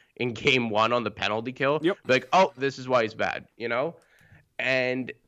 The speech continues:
Speaker 1: there's certain things that you need in a game that isn't just about offense. And like you said, you could play hockey at any level in the N H L, uh, any level in the N H L. What am I talking about? You could play hockey at any level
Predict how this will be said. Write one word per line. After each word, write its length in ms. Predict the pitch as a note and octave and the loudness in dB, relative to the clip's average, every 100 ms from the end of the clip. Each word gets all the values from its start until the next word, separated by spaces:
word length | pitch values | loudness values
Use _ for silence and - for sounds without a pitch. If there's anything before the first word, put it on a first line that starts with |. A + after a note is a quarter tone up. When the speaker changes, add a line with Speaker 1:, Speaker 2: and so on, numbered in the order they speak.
| _ - | _ -14
Speaker 1:
there's 400 | B2+ F3 F#3 F3+ | 0 4 4 2
certain 460 | - E3+ G#3+ C4 B3+ | 0 2 4 2 -2
things 600 | - B2+ B2+ D3+ D#3+ - | -2 0 2 0 -2 -4
that 260 | - A#2+ | 0 0
you 260 | A2 A#2 C3+ | 0 -2 -2
need 400 | A#2+ G#2+ A2+ B2 | -2 -4 -4 -4
in 180 | B2 A#2+ | -2 -2
a 60 | |
game 500 | G#2+ A2+ A2 C3 D3 - | 0 0 2 0 -4 -8
that 320 | A2 B2 B2 - | 0 4 4 2
isn't 560 | B2+ A#2+ C3+ C#3+ E3 - - | 0 0 -2 -2 -4 -10 -16
just 440 | G#2+ A#2 A2+ - A2+ | -4 0 0 0 -2
about 340 | G2 G2+ F#2+ | 2 0 0
offense. 640 | F2+ F2+ F2+ - - G2 - C#3+ | -2 -2 -4 -10 -12 -14 -6 2
And 200 | E3 D#3+ - - _ - | 2 2 -6 -20 _ -2
like 320 | D3+ A#3 C4 | 2 2 0
you 140 | B3+ | -6
said, 400 | G3 C3+ G2 A#1+ - _ _ | -4 -2 -2 -4 -18 _ _
you 200 | B2+ G3+ | -4 -2
could 300 | B3 G4 A3 | 4 2 2
play 260 | - D#3+ E3+ | -4 0 0
hockey 560 | C#3+ C3 C#3 E3 D#3 | 2 2 2 -2 -4
at 300 | B2 B2 - _ - | 0 0 -2 _ 0
any 300 | C3+ C#3 C#3 | 0 0 -2
level 460 | A2 G2+ G#2 G2+ | 0 -2 0 -2
in 100 | F#2+ | -2
the 140 | G2 F2+ | -2 -2
N 140 | F2+ | -2
H 260 | D#2 - - | -2 -4 -2
L, 80 | A#2+ | 4
uh, 160 | A#2 G2 - - D#2+ | 4 2 -4 -14 0
any 440 | D#3 G3 F3+ E3 | 2 2 0 -2
level 380 | A#2+ A2 F#2+ D#2+ - | -4 -4 -4 -12 -14
in 100 | F#2+ | -14
the 120 | F2+ | -12
N 100 | E2 | -14
H 200 | F2 - | -14 -12
L. 100 | F#2+ | -8
What 100 | G2 | -6
am 80 | F#2+ | -4
I 60 | |
talking 360 | - C#3+ - A#2+ | -4 -4 -2 0
about? 120 | G#2 | 0
You 140 | C#3+ | 0
could 100 | F#3+ | 0
play 140 | A3+ B3 | 4 4
hockey 360 | D3+ C#3+ E3 | 6 2 2
at 80 | D#3 - | -2 0
any 480 | A#2 B2 C3+ A#2 - | -2 -2 -6 -8 -8
level 580 | G#2+ G2 G2+ C3+ D#3+ | -2 -2 -2 -4 -4